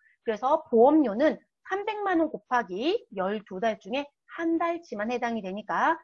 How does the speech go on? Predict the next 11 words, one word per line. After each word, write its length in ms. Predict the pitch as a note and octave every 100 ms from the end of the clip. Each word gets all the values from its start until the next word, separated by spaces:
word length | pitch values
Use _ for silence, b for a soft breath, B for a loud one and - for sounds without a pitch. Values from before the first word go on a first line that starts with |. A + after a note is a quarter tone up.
| B -
이십오만 760 | G#3 A3 - A#3+ D#4 F#4 F#4
원만 340 | A#3+ F3+ B3 D#4
보험료가 380 | A#3+ G3+ F#3 A#3
됩니다. 440 | A3+ F3+ E3+ F#3+ b b -
그러면 320 | E4+ E4 E4
대변에 760 | C#4 G#3 D4 C#4+ G3+ A3+ G#3 - _ -
과대하게 960 | - A3 A#3 A#3+ B3+ F#4 F#4 C#4+ C4+
잡혀있는 720 | G#3 F#3 B3+ G#3 F#3+ C4 G#3+ _ _ _ -
성급 380 | F#4 F#4 G4 -
비용을 320 | A3+ A3+ G3+
무엇하셔라? 640 | F#3+ A3+ A3+ G3 A3+ F4